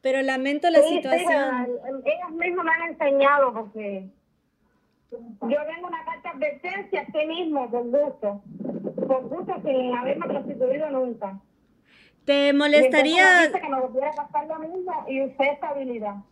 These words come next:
Speaker 1: ¿Prefieres que publiquemos tu nombre o te gustaría m-, parecer anónima?
Speaker 2: No, no me conviene que publique mi nombre. Solo publica esto.
Speaker 1: Ok.
Speaker 2: Mi nombre no me conviene.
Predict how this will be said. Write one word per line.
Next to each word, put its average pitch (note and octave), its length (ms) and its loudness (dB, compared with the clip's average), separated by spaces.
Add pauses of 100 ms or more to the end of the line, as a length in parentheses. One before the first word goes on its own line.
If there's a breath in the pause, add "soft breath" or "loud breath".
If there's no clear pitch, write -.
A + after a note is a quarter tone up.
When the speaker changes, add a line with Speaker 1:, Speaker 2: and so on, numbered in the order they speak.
(340)
Speaker 1:
¿Prefieres D#4+ 720 4
que D4 180 0
publiquemos C#4+ 800 -2
tu D4+ 140 -4
nombre F4+ 340 -2 (180)
o C#4+ 100 -4
te C#4 120 -4
gustaría C#4+ 380 -2
m-, C#4+ 420 -6
parecer C4 460 -2
anónima? B3+ 680 -2 (280)
Speaker 2:
No, D4+ 340 0
no D4+ 180 -8
me D#4+ 140 -10
conviene D4+ 440 -4
que C#4+ 120 2
publique C#4 400 0
mi C#4 140 -2
nombre. A3 580 -4
Solo C#4+ 260 0
publica C#4 520 -2
esto. C4 420 -8 (440)
Speaker 1:
Ok. C#4 120 -4 (120)
Speaker 2:
Mi A#3 140 0
nombre C4 340 -2
no B3+ 120 0
me B3+ 100 0
conviene. G#3 520 -4